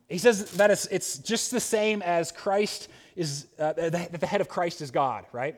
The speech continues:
That's what he says. It's just like that, guys, right? Uh, basically, say it's, it's just like the Trinity, right? And we all understand how the Trinity works, right?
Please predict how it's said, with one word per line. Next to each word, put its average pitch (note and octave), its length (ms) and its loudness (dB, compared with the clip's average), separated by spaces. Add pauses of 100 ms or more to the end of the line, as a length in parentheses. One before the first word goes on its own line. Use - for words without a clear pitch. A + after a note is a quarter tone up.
That's - 120 -18
what C#3 80 -10
he B2+ 40 -6
says. A2 360 -10
It's - 100 -18
just - 140 -10
like C4+ 140 -8
that, D3 240 -10 (120)
guys, A#2 320 -16 (520)
right? G#3+ 200 -14 (560)
Uh, - 60 -8 (320)
basically, F#4 320 4
say A#3 200 6
it's, A#3 140 -4
it's C#4 100 -8
just E4+ 120 -2
like A#4+ 100 4
the E4+ 80 -4
Trinity, A#3+ 420 2 (480)
right? A#3 300 2
And G#3+ 120 0
we B3+ 100 4
all C#4 200 8
understand F3+ 400 -2
how C#3+ 60 0
the B2+ 80 -4
Trinity C3 300 -4
works, C3+ 340 -4
right? D#3+ 300 0